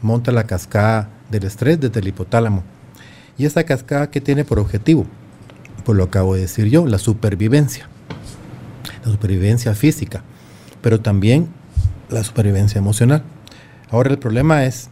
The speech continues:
cuando ese estrés no es puntual. Yo ponía el ejemplo, me recuerdo en esa ocasión, de un niño que va al parque y que de repente está entretenido jugando con unos palitos, con unas piedrecitas, y de repente oye que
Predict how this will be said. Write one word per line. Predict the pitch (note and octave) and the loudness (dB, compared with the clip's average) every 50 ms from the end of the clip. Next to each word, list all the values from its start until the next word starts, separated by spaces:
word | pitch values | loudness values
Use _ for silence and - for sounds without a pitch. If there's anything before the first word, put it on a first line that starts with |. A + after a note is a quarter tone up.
| _ - - - - | _ -20 -20 -20 -10
cuando | - A2+ G2+ G2+ G2 F#2+ G#2 | -4 -2 -2 0 0 0 0
ese | A2 G#2+ - | -2 -2 -4
estrés | B2+ A#2 - - A#2+ C3+ D3+ E3 - - - C#3 | -6 -6 -4 -2 0 2 2 0 -2 -8 -8 -6
no | A2+ A2 G#2+ A2+ | -4 -2 -2 -2
es | A#2 - | -2 -4
puntual. | - - G#2 F#2+ F#2 - - C3+ C3 A#2+ - - - - - - - - - - - - - - - - - - - - - - - - - - - - | -4 -4 -4 -4 -4 -2 0 0 0 0 0 -4 -10 -18 -20 -20 -20 -20 -20 -20 -20 -20 -20 -20 -20 -20 -20 -20 -20 -20 -20 -20 -20 -20 -20 -20 -16 -6
Yo | - A#2 | -6 -4
ponía | G#2+ B2 A2+ A#2 B2 | -2 -2 0 0 2
el | B2 B2 | 2 2
ejemplo, | A#2 A#2+ B2+ A#2+ A#2+ A#2 B2+ B2 B2 | 0 2 2 2 2 2 0 0 0
me | A#2+ A#2 G2 F#2 F2+ | 0 -2 -4 -6 -6
recuerdo | F2 F2+ E2+ - - G#2+ A2 A2 A2 | -6 -6 -6 -2 0 0 2 2 2
en | G#2+ | 2
esa | A2 G#2 - | 0 0 -2
ocasión, | A#2 A#2 G2+ F2+ - - A#2+ B2 C#3 - - - - - - - - - - | -4 -2 -2 -4 0 2 0 0 0 -2 -8 -18 -20 -20 -20 -20 -20 -8 -2
de | G#2 G#2 | 0 2
un | A2 | 4
niño | A#2 A#2+ A#2+ B2 B2 | 4 4 4 4 2
que | B2 A2 F#2 | 2 0 -2
va | F#2 F#2+ | -2 -2
al | G2+ G2+ | -4 -2
parque | - A#2+ B2 C#3 D#3 - - D3+ D3+ - - - - - - - - - - - | 2 2 2 2 0 -4 -6 -8 -8 -8 -10 -20 -20 -20 -20 -20 -20 -18 -8 -8
y | G#2+ | -8
que | - - G2+ | -4 -2 -2
de | F#2 | 0
repente | F2+ F#2 F2 - G#2 G#2 A2 G#2 A#2 A2+ G#2+ G2 | 0 -2 0 2 2 2 2 2 2 2 2 2
está | F#2 - - - G#2+ G2+ G#2 G#2 G#2 G#2 | 0 -2 -4 -2 0 2 2 4 2 2
entretenido | G2+ F#2+ - G#2 G2+ G#2 F#2+ F#2 G2+ A2 A#2 A#2 A#2 | 2 2 0 -2 0 0 0 2 2 2 2 2 0
jugando | A2 G2+ F#2+ F#2+ G2 G#2+ A2 - | -2 -2 -4 -2 -4 -4 -2 2
con | - - F2+ F2+ | 2 0 2 0
unos | G2 G2 G2+ G2+ - - - - G2 F#2 - - | -4 -4 -4 -6 -6 -10 -18 -18 -18 -18 -10 -8
palitos, | F2+ F2 F#2+ A#2+ D3+ - D#3+ D3+ - - - - - - - - - - | -4 0 2 2 2 2 0 -2 -2 -4 -14 -14 -18 -18 -18 -18 -16 -8
con | - F#2 | -6 -2
unas | G2+ G#2+ A2+ A#2 | 0 0 -2 0
piedrecitas, | - A2 G#2 G2+ G#2+ A2 - C#3 C3 C3+ D#3 D#3 - - - - - - - - - - - - - - | 2 2 4 4 4 2 0 -2 -2 0 -2 -4 -4 -6 -16 -16 -18 -18 -18 -20 -20 -20 -20 -20 -20 -8
y | - | -6
de | G#2 | -4
repente | G2 F#2+ - G#2+ A2 G#2+ A#2 A2 | -4 -2 0 0 0 2 2 4
oye | G#2+ A2 A#2+ C3 C#3 C3+ | 4 4 4 4 2 0
que | - - F#2+ F#2 F#2 G2 | -2 -8 -6 -6 -6 -8